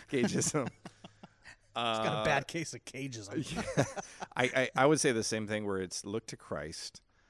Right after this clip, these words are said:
Speaker 2: Yeah.
Speaker 1: Um, it says that he, it says in Isaiah forty-two that he's so gentle, he will not put out a smoldering wick. He's
Speaker 2: Mm.
Speaker 1: so loving, he, or he will not break off a bruised reed.
Speaker 2: Yeah.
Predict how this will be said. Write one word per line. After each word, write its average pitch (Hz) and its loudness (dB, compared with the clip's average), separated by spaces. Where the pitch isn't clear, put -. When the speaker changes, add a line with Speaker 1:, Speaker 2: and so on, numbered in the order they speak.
Speaker 2:
Yeah. 104 -14
Speaker 1:
Um, 80 -8
it - -12
says 110 -2
that 98 0
he, 104 -6
it 95 -6
says 98 -2
in 92 -4
Isaiah 90 -4
forty-two 90 -6
that 82 -8
he's 90 -8
so 101 0
gentle, 98 -6
he - -8
will 95 -6
not 92 -6
put 95 -6
out 90 0
a - -8
smoldering 87 -8
wick. 73 -12
He's 120 -6
Speaker 2:
Mm. 104 -4
Speaker 1:
so 101 0
loving, 90 -6
he, - -20
or 90 -8
he 92 -12
will 90 -8
not 85 -8
break 92 -2
off 82 -6
a 76 -10
bruised 78 -10
reed. 80 -16
Speaker 2:
Yeah. 104 -16